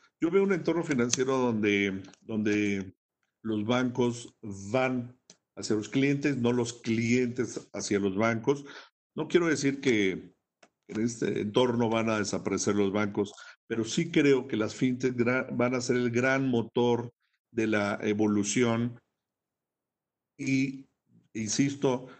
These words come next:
no se trata de crear una fintech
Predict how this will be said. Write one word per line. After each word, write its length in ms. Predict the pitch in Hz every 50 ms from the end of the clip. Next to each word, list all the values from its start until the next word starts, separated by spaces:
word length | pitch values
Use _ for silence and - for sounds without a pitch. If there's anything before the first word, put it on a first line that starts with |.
| _ _ _ _
no 180 | - 123 135 139
se 160 | 139 147 139
trata 640 | 139 139 139 135 135 131 135 135 131 127 123 123 - - - _ _ _ _ -
de 140 | 120 113 113
crear 280 | - 123 123 131 127 131
una 200 | 131 127 135 127
fintech 720 | - - 143 143 135 123 117 135 139 135 - - -